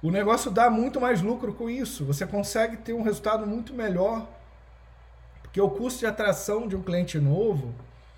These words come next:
quanto que sai pra você trazer um cliente novo na tua farmácia?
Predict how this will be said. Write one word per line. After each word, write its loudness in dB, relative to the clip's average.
quanto -2
que -4
sai 2
pra -2
você -2
trazer 0
um -2
cliente -2
novo -2
na 0
tua 0
farmácia? 0